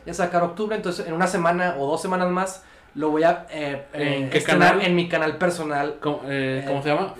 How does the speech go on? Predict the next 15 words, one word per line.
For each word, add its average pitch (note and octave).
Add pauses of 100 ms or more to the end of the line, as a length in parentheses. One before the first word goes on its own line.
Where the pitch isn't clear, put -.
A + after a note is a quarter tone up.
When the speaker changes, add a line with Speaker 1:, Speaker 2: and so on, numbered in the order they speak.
Speaker 1:
es C#3+
mi D3+
Speaker 2:
Sergio. E3+
Speaker 1:
nombre, F#3+
Sergio E3
Osvaldo D#3+
Valdés E3
Arriaga. F#3 (420)
Speaker 2:
Completo. C3
Speaker 1:
Y B2
s-, B2
Speaker 2:
Entonces, E3
Speaker 1:
ajá. D3 (680)
Speaker 2:
che-, G3+
Speaker 1:
Pueden, C4